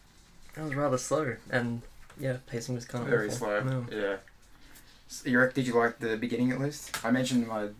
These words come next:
Speaker 2: spoiler free last night that I really liked the beginning.
Speaker 1: No.
Speaker 2: The first, you didn't like the beginning
Speaker 1: No,
Speaker 2: at all?
Speaker 1: no.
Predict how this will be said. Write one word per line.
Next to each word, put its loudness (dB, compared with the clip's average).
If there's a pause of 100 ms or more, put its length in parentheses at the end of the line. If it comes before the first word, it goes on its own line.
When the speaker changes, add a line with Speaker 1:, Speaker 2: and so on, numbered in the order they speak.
(120)
Speaker 2:
spoiler -4
free -2
last -4
night -8
that -6
I -4
really -6
liked -10
the -10
beginning. -10 (160)
Speaker 1:
No. -2
Speaker 2:
The -8
first, -10
you 0
didn't 6
like 4
the 2
beginning 10
Speaker 1:
No, 12
Speaker 2:
at 12
all? 12
Speaker 1:
no. 8